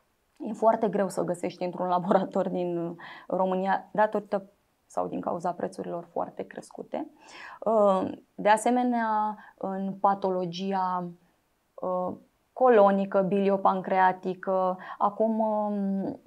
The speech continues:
pentru că sunt terapii țintite, majoritatea, uh, majoritatea tumorilor necesită evaluarea instabilității microsatelitare pentru a vedea dacă există cumva posibilitatea ca pacientul acela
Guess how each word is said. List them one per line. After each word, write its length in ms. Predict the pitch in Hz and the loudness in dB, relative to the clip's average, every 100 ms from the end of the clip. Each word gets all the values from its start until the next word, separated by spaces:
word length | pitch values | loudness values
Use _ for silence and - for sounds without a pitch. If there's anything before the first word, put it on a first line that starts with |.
| - _ | -20 _
pentru 300 | 196 196 196 | -4 -2 -2
că 300 | 196 196 - | 0 0 0
sunt 540 | - 208 196 196 _ _ | -2 -4 -4 -6 _ _
terapii 480 | 208 196 190 208 196 | 6 6 6 2 -4
țintite, 680 | - 202 190 190 185 190 233 - - - - 196 | -4 -4 -2 -6 -2 -2 -2 -8 -20 -18 -8 -2
majoritatea, 1040 | 202 240 254 247 220 226 208 208 190 190 - - | 2 2 4 2 2 2 2 2 -2 -2 -10 -8
uh, 640 | 185 185 180 175 170 156 - | -4 -2 0 0 0 -2 -2
majoritatea 800 | 190 202 214 226 202 214 208 208 | 0 0 0 0 0 0 2 2
tumorilor 640 | 202 190 180 196 196 196 | 2 -2 0 0 2 2
necesită 840 | 190 180 180 196 190 190 196 185 185 - - | 2 -2 -4 -6 -6 -8 -6 -4 -6 -8 -4
evaluarea 680 | 214 226 208 208 208 208 - | 2 4 6 6 6 4 2
instabilității 800 | 196 196 196 190 185 185 196 196 | -2 0 0 2 0 -2 -4 -4
microsatelitare 920 | 190 185 185 185 185 185 175 175 208 | -6 -4 -4 -2 -2 -2 -2 0 0
pentru 300 | 214 233 240 | 0 -2 -2
a 60 | 247 | -2
vedea 220 | 233 214 | 0 0
dacă 220 | 214 208 202 | 0 0 -2
există 240 | 190 196 | -6 -8
cumva 280 | 196 180 190 | -6 -4 -2
posibilitatea 680 | 190 185 180 180 196 196 190 | -2 -4 -6 -6 -6 -4 -6
ca 100 | 185 | -4
pacientul 460 | 175 175 190 190 | -4 -4 -6 -6
acela 240 | 180 196 | -6 -6